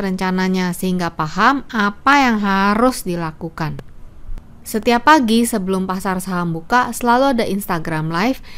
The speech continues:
di akun Ajaib Investasi. Selain memberikan market update, juga ada saham pilihan dari Ajaib Sekuritas.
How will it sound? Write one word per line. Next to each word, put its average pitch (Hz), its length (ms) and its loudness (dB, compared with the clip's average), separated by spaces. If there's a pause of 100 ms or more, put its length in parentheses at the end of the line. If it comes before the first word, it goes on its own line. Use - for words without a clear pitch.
(300)
di 196 240 2
akun 262 480 0
Ajaib 208 480 0 (400)
Investasi. 180 920 -2 (280)
Selain 247 320 2
memberikan 202 1300 0 (320)
market 196 400 0
update, 202 560 2
juga 214 480 2
ada 202 240 0
saham 208 320 -2
pilihan 247 560 2
dari 170 240 -2
Ajaib 180 400 -4
Sekuritas. 165 800 -8